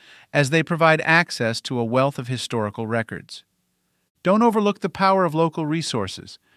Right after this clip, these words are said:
Visit your local library or historical society. Many have archives with newspapers, photographs, and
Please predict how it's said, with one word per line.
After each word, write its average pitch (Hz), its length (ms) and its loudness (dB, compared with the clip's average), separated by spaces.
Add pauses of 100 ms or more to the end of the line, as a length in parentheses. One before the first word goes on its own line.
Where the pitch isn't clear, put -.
(240)
Visit 185 300 2
your 190 140 -2
local 185 280 0
library 170 500 2
or 127 200 -2
historical 143 520 -2
society. 127 680 -4 (320)
Many 180 280 2
have 175 180 2
archives 143 640 0
with 123 180 -6
newspapers, 143 720 -4
photographs, 139 760 -2
and 135 280 -2